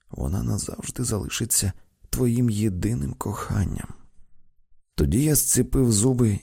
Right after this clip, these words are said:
і підійшов до своєї коханої. Вона довго дивилася на мене і сказала дивовижним голосом, своєю красою,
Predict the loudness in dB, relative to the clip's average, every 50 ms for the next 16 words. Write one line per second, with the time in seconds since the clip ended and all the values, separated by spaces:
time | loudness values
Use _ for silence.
0 | -4 -6 -2 0 2 2 2 2 0 0 0 0 0 0 2 2 4 4 4 4
1 | 2 2 2 2 0 -2 -4 -4 -6 -6 -4 -4 -2 -2 -2 -2 -4 -8 -10 -12
2 | -14 -16 -16 -18 _ _ _ _ _ _ _ _ _ _ -4 -2 0 2 2 2
3 | 2 0 0 -2 -4 -2 -2 -4 -4 -4 -4 -4 0 2 2 2 2 0 -2 -2
4 | -2 0 0 0 0 -2 -4 -6 -6 -8 -10 -10 -12 -16 -18 -20 _ _ _ _
5 | _ 0 2 2 2 2 0 2 2 4 4 4 2 2 2 2 4 4 4 2
6 | 0 0 -2 -4 -2 0 2 2 2 2 2 2 0 0 0 0 2 2 2 2
7 | 0 -4 -8 -12 -18 _ _ _ _ _ -2 -2 0 2 2 2 2 2 0 -2
8 | _ -2 0 0 2 4 4 4 4 4 2 2 0 -2 -4 -6